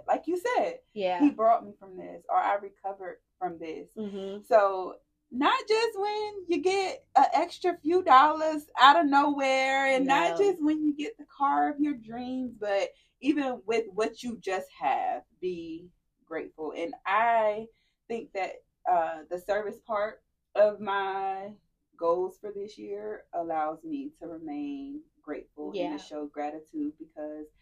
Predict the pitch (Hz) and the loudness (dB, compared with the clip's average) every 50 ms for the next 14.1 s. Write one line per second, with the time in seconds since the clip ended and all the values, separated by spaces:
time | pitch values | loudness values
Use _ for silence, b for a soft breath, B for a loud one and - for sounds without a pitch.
0 | _ _ _ _ - 220 214 220 220 - - 220 220 220 214 208 208 202 202 - | _ _ _ _ 0 2 2 2 0 -2 -6 -4 -4 -2 -4 -4 -4 -8 -8 -8
1 | - - 185 185 180 180 180 175 175 180 185 180 180 _ _ _ _ _ - - | -4 -2 0 0 0 0 -2 -4 -6 -10 -12 -16 -18 _ _ _ _ _ -14 -6
2 | - 185 202 208 - 226 254 262 247 - - 233 220 - - 214 214 277 370 - | -2 0 0 0 -2 -4 -6 -6 -4 -2 0 0 0 0 -4 -10 -6 -6 -4 -6
3 | 185 185 185 185 - - 175 180 180 - - - _ 381 381 - - _ - 190 | -6 -8 -12 -12 -10 -8 -6 -6 -6 -6 -8 -12 _ -6 -6 -6 -6 _ -10 -10
4 | 180 180 175 180 - _ - 359 339 339 330 330 - - _ _ _ _ _ _ | -8 -8 -8 -10 -14 _ -10 -8 -8 -6 -8 -8 -10 -14 _ _ _ _ _ _
5 | _ - 180 190 208 202 208 196 196 190 185 180 180 - 190 185 190 208 202 - | _ -6 -2 0 0 0 0 0 -2 -2 -2 -4 -4 -4 -2 0 0 0 -2 -4
6 | 175 160 156 151 - - - - - - - - _ - - 185 170 160 156 156 | -6 -6 -4 -4 -4 -4 -4 -8 -10 -12 -14 -18 _ -8 -6 -6 -4 -4 -6 -6
7 | - - - - 277 277 - - _ _ _ _ _ _ _ _ _ _ _ _ | -6 -6 -6 -8 -10 -12 -16 -20 _ _ _ _ _ _ _ _ _ _ _ _
8 | _ _ _ _ _ _ _ _ _ _ _ _ _ _ _ _ _ - 165 151 | _ _ _ _ _ _ _ _ _ _ _ _ _ _ _ _ _ -12 -12 -8
9 | 147 160 170 170 - - - - - 165 139 135 135 _ _ _ _ - 190 185 | -4 -4 -4 -4 -4 -14 -20 -18 -16 -16 -16 -16 -16 _ _ _ _ -12 -8 -4
10 | 180 175 170 160 156 151 151 147 156 139 - 135 139 147 147 147 135 131 139 - | -2 -2 -2 -2 -2 -4 -4 -4 -6 -8 -8 -8 -6 -4 -4 -4 -4 -4 -6 -6
11 | 151 147 151 151 160 170 180 170 165 156 156 - _ _ _ _ _ _ - - | -4 -2 0 0 0 0 -2 -6 -8 -8 -8 -10 _ _ _ _ _ _ -6 -4
12 | 190 196 196 - - - 185 185 175 170 170 165 156 151 147 - - - - _ | -2 -2 -2 -4 -6 -8 -6 -4 -4 -2 -2 0 0 0 -2 -4 -6 -12 -14 _
13 | _ _ _ - 226 247 269 262 247 240 214 190 185 180 - 170 165 160 160 151 | _ _ _ -14 -10 -8 -8 -8 -8 -8 -8 -10 -10 -12 -12 -12 -12 -10 -12 -12
14 | - | -14